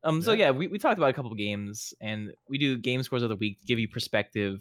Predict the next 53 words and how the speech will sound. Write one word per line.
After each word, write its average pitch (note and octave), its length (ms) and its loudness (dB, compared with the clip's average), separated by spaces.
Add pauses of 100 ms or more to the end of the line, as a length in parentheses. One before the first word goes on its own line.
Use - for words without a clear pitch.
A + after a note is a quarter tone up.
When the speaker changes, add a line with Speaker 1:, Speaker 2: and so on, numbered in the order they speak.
Speaker 1:
on G2 300 -2
what's G#2+ 160 -2
been G#2+ 140 -2
released G2+ 580 -4
and, F#2+ 480 -6 (100)
uh, F#2 200 -8
what A2+ 160 -2
their A2 100 0
scores G2+ 420 -4
look G2 180 -10
like. - 180 -6 (320)
So, D3 260 4
Speaker 2:
Mm-hmm. - 500 -4
Speaker 1:
uh, B2 100 6
now B2+ 180 4
Assassin's E3+ 360 0
Creed C#3 300 2
Odyssey, B2 380 2
I A#2 60 4
know A#2 160 2
Brandon G#2+ 340 -2
said G#2 200 -4
he A2+ 120 -6
was G#2+ 100 -6
gonna G#2+ 140 -6
give G2+ 220 -4
a G2 160 -2
in-, G#2+ 120 -6
more G#2+ 160 -2
in-depth G#2 400 -4
review G2 420 -6
later G2+ 240 -4
down G2 140 -4
the F#2+ 80 -8
road, G2 300 0
but G2 220 0
from, A#2 340 2 (420)
from B2+ 320 4
all D3 180 6
perspective C#3+ 520 2
of A2 120 4
Xbox, C3 540 0
P B2+ 140 0
C, A2+ 160 -6
P A2 160 -2
S G2+ 140 -2
four, D3+ 360 2 (640)
we're F#3 100 -2
giving C#4 300 0
some C#3 420 -2
pretty E3+ 360 -4
interesting, B2 580 -6
um, G2+ 520 -6